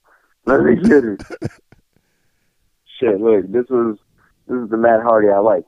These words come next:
Speaker 2: Yeah, this was, he was, he was just finding himself, you know.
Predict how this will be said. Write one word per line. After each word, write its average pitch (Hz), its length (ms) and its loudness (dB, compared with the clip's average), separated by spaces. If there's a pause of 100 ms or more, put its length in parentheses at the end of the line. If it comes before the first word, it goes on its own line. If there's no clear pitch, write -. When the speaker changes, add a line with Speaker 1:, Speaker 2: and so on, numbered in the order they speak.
(800)
Speaker 2:
Yeah, 117 180 -4
this 135 220 -4
was, 127 220 -8
he 131 80 -2
was, 117 180 -2
he 113 180 -6
was 117 160 -6
just 113 240 -8
finding 120 300 -6
himself, 120 480 -8
you 110 80 -14
know. 107 320 -10